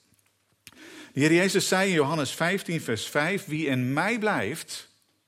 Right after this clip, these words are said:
en ik in hem, die draagt veel vrucht." Dus de kern is, wil je vrucht dragen, en we zagen net dat door vrucht te dragen dat je God verheerlijkt in je leven,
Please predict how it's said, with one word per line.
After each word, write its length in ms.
en 160
ik 140
in 120
hem, 480
die 600
draagt 380
veel 220
vrucht." 540
Dus 160
de 100
kern 420
is, 420
wil 220
je 120
vrucht 340
dragen, 640
en 100
we 60
zagen 320
net 240
dat 160
door 160
vrucht 360
te 100
dragen 360
dat 140
je 80
God 260
verheerlijkt 580
in 100
je 120
leven, 560